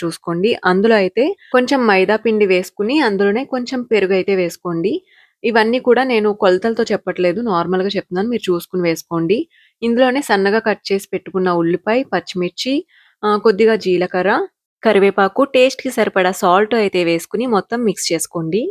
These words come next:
కొంచెం అల్లం తురుము కూడా వేసుకోండి. And వన్ టూ స్పూన్స్ అయితే బియ్య పిండి వేసుకోండి. క్లిప్ అయితే మిస్ అయింది. బియ్య పిండి వేయడం వల్ల ఏంటంటే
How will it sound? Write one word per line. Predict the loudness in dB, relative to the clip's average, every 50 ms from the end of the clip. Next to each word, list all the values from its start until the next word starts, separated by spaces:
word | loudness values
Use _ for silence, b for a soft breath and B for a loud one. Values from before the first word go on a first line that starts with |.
| -8 _ _ _ -4
కొంచెం | -2 -2 0 0 2 4 4
అల్లం | 4 4 2 2 2 0
తురుము | 0 2 2 2 2
కూడా | 2 2 2 0
వేసుకోండి. | 0 -2 -4 -8 -6 -4 -2 -2 0 0 0 0
And | 0 0 2 2
వన్ | 2 2 0 -2
టూ | -4 -4 -6
స్పూన్స్ | -6 -4 -4 -4 -2 0 -2
అయితే | 0 0 0 0
బియ్య | 0 0 0 0 0
పిండి | -2 0 0 0 0
వేసుకోండి. | -2 -2 -4 -6 -6 -2 -2 -2 -2 0
క్లిప్ | -2 -2 -2 -2 -2 -2
అయితే | 0 0 0 -2
మిస్ | -2 -4 -4 -4 -4
అయింది. | -2 -2 -2 -2 -2 -4 b b b b b b _ -2 2
బియ్య | 4 4 4 4 2
పిండి | 0 0 2 4 4
వేయడం | 4 4 2 2 0 0
వల్ల | 0 2 2 0
ఏంటంటే | 0 -2 -2 -4 -2 -2 -4